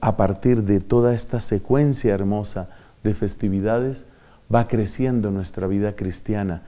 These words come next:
vamos conociendo mejor nuestra dignidad y nos hacemos más capaces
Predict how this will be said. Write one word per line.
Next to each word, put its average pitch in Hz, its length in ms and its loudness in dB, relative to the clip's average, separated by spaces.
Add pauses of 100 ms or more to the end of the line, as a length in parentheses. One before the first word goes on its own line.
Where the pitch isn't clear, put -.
(320)
vamos 113 280 6
conociendo 117 600 2
mejor 98 320 0
nuestra 104 420 -2
dignidad 98 600 -2 (360)
y 120 80 4
nos 113 200 6
hacemos 110 400 0
más - 240 -2
capaces 107 600 0